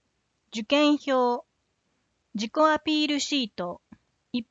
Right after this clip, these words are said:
般行政事務職、Lのみ。なお、受験案内及び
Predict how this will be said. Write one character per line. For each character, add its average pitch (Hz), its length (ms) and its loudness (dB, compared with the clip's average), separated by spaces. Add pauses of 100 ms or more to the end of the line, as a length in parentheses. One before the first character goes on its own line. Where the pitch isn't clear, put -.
(120)
般 320 240 4
行 311 200 2
政 294 340 -2
事 285 80 0
務 302 120 4
職、 208 380 -10
L 240 220 0
の 220 160 2
み。 190 200 -2 (1800)
な 269 200 4
お、 220 160 0 (300)
受 226 160 0
験 330 400 6
案 311 220 8
内 214 220 4
及 240 280 0
び 190 260 -8